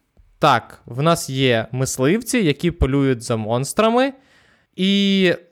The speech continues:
е, вони, власне, привозять свої трофеї короні, яка за це платить. Причому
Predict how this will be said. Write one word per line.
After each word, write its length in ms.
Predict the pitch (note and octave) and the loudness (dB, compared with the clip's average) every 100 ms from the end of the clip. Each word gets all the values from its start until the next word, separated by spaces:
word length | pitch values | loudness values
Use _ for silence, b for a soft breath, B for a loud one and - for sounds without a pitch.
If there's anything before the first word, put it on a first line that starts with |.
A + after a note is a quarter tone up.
| - | 0
е, 220 | C#3+ C3+ | 2 2
вони, 640 | A#2+ D#3 D#3+ E3 D#3 C3+ - | 2 2 2 2 2 0 -4
власне, 380 | B2+ D3 - C3 | -2 -2 -2 -2
привозять 560 | - C3+ D#3 C#3+ C3 | -2 0 0 0 -2
свої 680 | - - B2 C3 C#3+ C3+ C3 - | -4 -4 -4 -4 -4 -2 -4 -2
трофеї 560 | D3+ - D#3+ C#3+ C3 | -4 0 2 2 0
короні, 520 | B2 C#3+ B2+ F3 B3+ G#3+ | -4 -2 0 2 2 0
яка 240 | D3+ F3+ | 0 0
за 120 | E3+ | -2
це 120 | E3 | -6
платить. 500 | E3 C#3+ D3 C#3 A2+ - b _ | -6 0 0 0 -6 -10 b _
Причому 520 | C#3 - F#3+ G3+ F3 | -10 -4 -2 0 -4